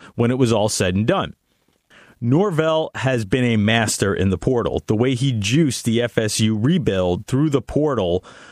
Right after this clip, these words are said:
was high-level stuff. It will be interesting to see if he can continue to use it as a bridge as Florida State continues to build through recruiting,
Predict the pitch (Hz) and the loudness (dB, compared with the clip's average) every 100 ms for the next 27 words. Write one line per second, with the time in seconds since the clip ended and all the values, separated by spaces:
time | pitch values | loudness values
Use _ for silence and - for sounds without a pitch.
0 | - - - 104 117 123 120 113 110 - | -20 -18 -10 -2 0 0 0 0 -2 -6
1 | - - 156 151 135 123 110 101 - 107 | -10 -4 -2 0 0 0 2 0 0 -2
2 | 80 - - - - - 147 151 135 160 | -4 -10 -18 -20 -10 -2 0 0 0 -2
3 | 180 196 180 165 - 151 127 120 - - | -2 -2 0 -2 0 0 0 -2 -2 0
4 | 220 120 107 113 - 139 143 127 - 143 | 0 2 0 0 0 0 2 2 2 0
5 | 127 - 208 220 208 180 - 123 110 170 | 0 0 -2 0 0 0 -2 -2 -2 0
6 | 208 110 98 - 117 117 117 92 110 117 | 0 0 -2 -2 -2 0 -2 -2 0 2
7 | 165 110 85 107 - - - _ _ _ | 0 -2 -4 -6 -6 -12 -20 _ _ _
8 | _ _ - 131 - _ 139 139 131 113 | _ _ -8 -8 -10 _ -2 0 0 0
9 | - - 196 180 - - 120 - 143 135 | -2 -2 -2 -4 -6 0 0 2 4 4
10 | 123 - 123 95 101 202 175 135 117 120 | 2 -2 -4 -2 -2 -2 -2 -2 -2 0
11 | 113 117 110 120 - 247 262 87 | 2 2 2 -2 -2 -2 0 -4